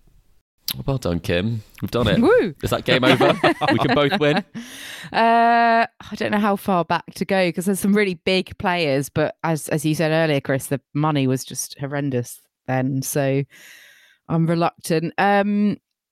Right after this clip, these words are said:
Speaker 2: oh, gosh, who's had a really long career?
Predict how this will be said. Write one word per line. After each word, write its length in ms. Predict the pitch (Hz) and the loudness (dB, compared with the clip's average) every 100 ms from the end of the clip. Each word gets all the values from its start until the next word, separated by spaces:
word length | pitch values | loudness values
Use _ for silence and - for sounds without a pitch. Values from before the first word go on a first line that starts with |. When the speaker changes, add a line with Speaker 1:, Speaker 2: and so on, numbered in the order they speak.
| _ - - _ - | _ -16 -16 _ -12
Speaker 2:
oh, 600 | 156 - - - - - _ _ | -12 -12 -16 -20 -20 -20 _ _
gosh, 580 | - - - - - - _ - | -12 -12 -12 -10 -8 -10 _ -2
who's 540 | 196 196 - - - - - | 0 0 -2 -2 -4 -10 -12
had 160 | 147 160 | -4 -2
a 60 | 156 | 0
really 680 | 160 170 175 165 160 156 | 2 2 2 2 0 0
long 400 | 147 139 135 139 | 0 2 2 0
career? 680 | 131 135 127 131 131 131 | 0 0 0 0 0 0